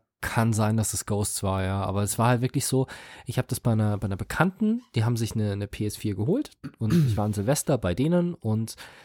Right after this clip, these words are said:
dann haben wir ein bisschen gespielt und das war das erste Mal, dass ich auch von den Sticks halt einfach das Feingefühl hatte,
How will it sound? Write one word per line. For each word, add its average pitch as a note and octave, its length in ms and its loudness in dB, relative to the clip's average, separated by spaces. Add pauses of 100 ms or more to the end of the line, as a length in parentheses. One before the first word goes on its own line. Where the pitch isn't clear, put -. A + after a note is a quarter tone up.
(120)
dann G#2 340 -2
haben A#2+ 120 2
wir A#2 80 4
ein G#2+ 40 0
bisschen G#2+ 220 -4
gespielt D3+ 380 0
und A2 80 -2
das G#2 140 -2
war A2 60 2
das G2+ 120 0
erste A#2+ 300 -2
Mal, A2 220 0
dass A2 160 0
ich - 200 -6
auch G2+ 220 0
von G#2+ 340 -2
den G2 280 0
Sticks - 560 -2
halt A2+ 140 0
einfach A2 420 -2
das - 200 -6
Feingefühl C#3+ 840 2
hatte, B2 500 2